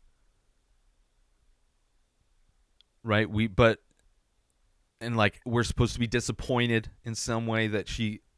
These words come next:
gets downgraded to, she goes from this highest of high, and now she's still technically doing what she loves.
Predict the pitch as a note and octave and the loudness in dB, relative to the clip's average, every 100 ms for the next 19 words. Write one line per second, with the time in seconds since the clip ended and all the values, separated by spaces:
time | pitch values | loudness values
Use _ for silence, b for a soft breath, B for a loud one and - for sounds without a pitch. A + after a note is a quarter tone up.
0 | - A2+ B2 - A2+ G#2+ A#2 A2+ A2+ A2 | -12 -6 -6 -4 -2 0 -2 0 2 2
1 | G#2+ G#2 - G#2+ - G#2+ A2+ A2 A#2 A2+ | 0 -4 -10 -14 -10 -2 -2 -2 -6 -8
2 | - A2+ A2+ A2+ G#2+ - G#2+ A2+ G#2+ G2+ | -6 -4 -4 -4 -6 -2 0 0 -2 -6
3 | G2+ G#2 F#2 - b b b - - C#4 | -4 -6 -8 -14 b b b -12 -4 -2
4 | D#4+ - - F#3 D3 - A#2+ G2+ F#2 B2+ | 0 2 4 2 0 -4 -2 -2 -2 0
5 | C3+ B2+ G#2+ G#2+ G#2+ - - G#2 G2 G#2+ | 0 -2 -2 -2 -2 -4 -8 -6 0 2
6 | A2 F2+ F#2 G#2+ - | 2 2 -2 -6 -14